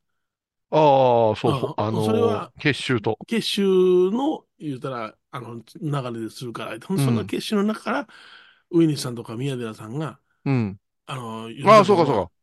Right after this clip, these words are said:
Speaker 2: うん、「吉田君、今の具合悪いんちゃうか」っていう方言う、言うてくれはったんやで。
Speaker 1: あ、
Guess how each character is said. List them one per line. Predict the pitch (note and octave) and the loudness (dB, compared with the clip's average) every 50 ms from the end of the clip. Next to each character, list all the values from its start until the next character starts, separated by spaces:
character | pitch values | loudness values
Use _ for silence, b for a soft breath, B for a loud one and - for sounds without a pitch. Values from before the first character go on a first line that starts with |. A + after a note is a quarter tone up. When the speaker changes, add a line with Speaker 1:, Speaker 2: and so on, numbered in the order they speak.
| _ _ _ - | _ _ _ -10
Speaker 2:
う | - | -10
ん、 | C#3 A#2+ C#3 | -8 -8 -6
「吉 | C#3 C3 C3 C#3 | -6 -4 -2 -2
田 | D#3 | -2
君、 | C3 B2+ | -2 -4
今 | B2+ B2+ | -6 -6
の | B2 A#2+ | -6 -6
具 | B2 C#3+ | -4 -4
合 | C3 | -4
悪 | B2+ C#3 C#3 | -2 -4 -4
い | |
ん | A#2 | -4
ち | - | -6
ゃ | - | -8
う | B2 | -8
か」 | G#2 - - | -8 -10 -10
っ | - | -10
て | - B2 | -12 -12
い | |
う | A#2 | -10
方 | B2 | -10
言 | A2 A2+ A#2+ A#2+ A2+ A#2 | -10 -10 -12 -12 -14 -16
う、 | A#2+ - - | -14 -10 -4
言 | E3 E3+ F3 | -2 0 0
う | |
て | D#3 E3 | 0 0
く | D3 E3+ | 0 0
れ | E3 | -2
は | - C3 | -2 -4
っ | C3 | -10
た | - - | -14 -16
ん | - | -14
や | - | -10
で。 | - B3 C4+ _ _ _ - | -10 -10 -10 _ _ _ -8
Speaker 1:
あ、 | D3+ | -8